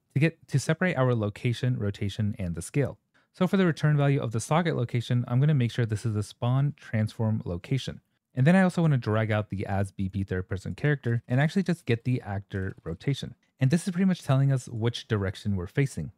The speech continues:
So the return value of this will go into the spawn transform rotation.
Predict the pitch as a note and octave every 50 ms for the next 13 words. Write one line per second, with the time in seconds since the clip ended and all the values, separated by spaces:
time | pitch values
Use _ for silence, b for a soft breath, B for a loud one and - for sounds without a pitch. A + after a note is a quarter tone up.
0 | _ _ - C3+ C3 B2+ B2+ B2 - - F#3+ G3 F#3 E3+ E3 D3+ C3 G#2 A2+ A2
1 | A#2+ A#2+ B2+ - - A#2 A2 G#2+ G#2 G2+ G#2+ A2 G#2 A#2 G#2 G2 G2 - - -
2 | A2+ B2 B2+ B2 - - - G2+ G2 F#2+ - G2+ F#2+ F2+ F2 E2+ - - D#3 -
3 | - - -